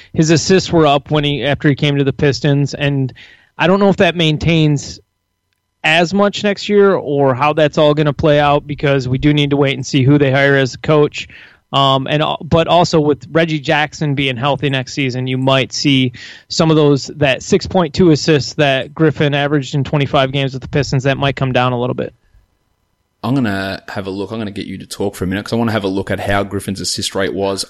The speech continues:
Speaker 2: with Reggie Jackson on the court versus with him off the court, just so we've got some sort of a baseline there. So, um, feel free to, uh,
Speaker 1: Griffin's steals
Speaker 2: freestyle.
Speaker 1: came down a little bit, uh, with the Pistons. He was getting about zero point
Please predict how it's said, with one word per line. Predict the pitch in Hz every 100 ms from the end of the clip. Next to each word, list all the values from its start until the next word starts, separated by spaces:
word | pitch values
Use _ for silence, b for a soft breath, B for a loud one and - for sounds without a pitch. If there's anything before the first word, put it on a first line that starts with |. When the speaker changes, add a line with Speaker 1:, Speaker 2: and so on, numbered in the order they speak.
| _ -
Speaker 2:
with | 113 107 87 _ -
Reggie | 107 101
Jackson | 104 104 107
on | 98
the | 101
court | - 104 -
versus | 101 101 - 95
with | 98 101
him | 101 101 101
off | 95 101 -
the | -
court, | 107 92
just | 98 -
so | 101
we've | 98
got | - 90
some | - - 95
sort | - 98
of | 95
a | 95 95 95 92 -
baseline | 101 95 98 - 98 98
there. | 95
So, | 95 - 104 104 b b -
um, | 107 110 110 107 110 - -
feel | - 123
free | - 104
to, | 104
uh, |
Speaker 1:
Griffin's | 208 277 311 180
steals | - - 190 285 202 -
Speaker 2:
freestyle. |
Speaker 1:
came | 156 147 139
down | 127 135 139 143 135 - -
a | 156
little | 160 160
bit, | 147 160 151 - -
uh, | 147 139 139
with | 147 -
the | 151
Pistons. | 156 131 165 147 143 -
He | 156
was | 151 135 - - - _
getting | - 180
about | 170 170 160 - 170
zero | 156 185 170
point | - 175 160 -